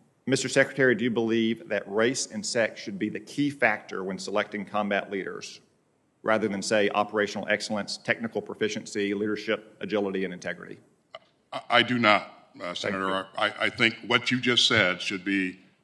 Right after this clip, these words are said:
Speaker 2: key components in making any, any selection.
Speaker 1: Thank, thank you. I'm glad we agree on all this. So let me just wrap up by saying this. If, if troops are subjected to the kinds of trainings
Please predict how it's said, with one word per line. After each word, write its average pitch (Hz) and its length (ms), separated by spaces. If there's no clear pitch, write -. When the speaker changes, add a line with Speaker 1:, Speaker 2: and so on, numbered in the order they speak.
Speaker 2:
key 123 200
components 113 640
in 98 100
making 98 320
any, 95 280
any 98 160
selection. 90 460
Speaker 1:
Thank, 107 320
thank 131 240
you. 101 80
I'm 98 120
glad 131 220
we 143 100
agree 127 180
on 117 80
all 107 140
this. 101 340
So - 140
let 135 100
me 139 80
just 127 180
wrap 117 200
up 117 140
by 107 100
saying 95 280
this. 90 280
If, 120 240
if - 140
troops 185 360
are 151 60
subjected 104 720
to 107 380
the - 120
kinds 135 320
of 135 100
trainings 95 640